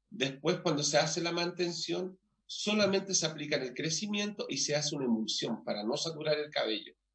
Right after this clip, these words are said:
Porque si lo aplicamos to-, todos los meses de crecimiento a punta, saturamos mucho el color y queda más pesado y queda manchado normalmente.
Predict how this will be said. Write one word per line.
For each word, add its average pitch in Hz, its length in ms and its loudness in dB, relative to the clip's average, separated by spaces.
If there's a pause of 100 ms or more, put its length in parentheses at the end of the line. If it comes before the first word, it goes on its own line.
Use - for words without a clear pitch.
(160)
Porque 110 220 -2
si - 120 2
lo 123 80 6
aplicamos 135 540 2
to-, - 140 -10 (120)
todos 151 220 2
los 170 120 2
meses 160 380 2
de 113 100 0
crecimiento 120 580 0
a - 80 -2
punta, 190 400 -8 (160)
saturamos 147 520 6
mucho 151 260 -4
el - 100 -8
color 104 320 -8 (300)
y - 100 -10
queda 135 240 4
más 135 160 2
pesado 101 600 -2 (440)
y 113 100 -2
queda 147 240 8
manchado 117 600 4
normalmente. 98 720 -8